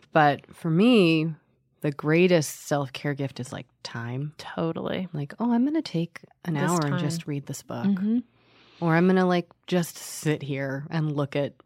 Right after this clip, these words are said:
Speaker 1: a bush in my yard or in
Speaker 2: Mm.
Speaker 1: the park." You know, I mean, just taking
Speaker 2: Yeah.
Speaker 1: a minute to, like,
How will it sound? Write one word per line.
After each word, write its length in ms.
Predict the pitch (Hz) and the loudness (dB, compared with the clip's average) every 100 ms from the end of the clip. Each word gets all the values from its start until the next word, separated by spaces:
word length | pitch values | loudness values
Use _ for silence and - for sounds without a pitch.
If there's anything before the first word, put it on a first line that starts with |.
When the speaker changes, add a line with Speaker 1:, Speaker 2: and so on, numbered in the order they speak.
| _ _ | _ _
Speaker 1:
a 80 | 165 | -10
bush 580 | 143 135 135 - - - _ _ _ _ _ _ _ _ _ | -6 -6 -6 -8 -10 -12 _ _ _ _ _ _ _ _ _
in 100 | 160 | -6
my 120 | 139 | -4
yard 420 | 139 131 127 127 - _ _ 220 | -6 -6 -8 -10 -12 _ _ -6
or 220 | 220 180 | 2 4
in 140 | 170 165 | 6 4
Speaker 2:
Mm. 20 | |
Speaker 1:
the 60 | 160 | 2
park." 300 | 151 131 226 | 2 4 6
You 100 | 226 | 8
know, 80 | |
I 100 | 208 | 8
mean, 160 | 208 202 | 6 6
just 220 | 208 - | 4 0
taking 340 | - 196 185 220 | 2 4 6 6
Speaker 2:
Yeah. 60 | |
Speaker 1:
a 40 | 214 | 6
minute 380 | 185 190 196 | 6 6 4
to, 100 | - | 0
like, 280 | 151 147 - | -2 -2 -4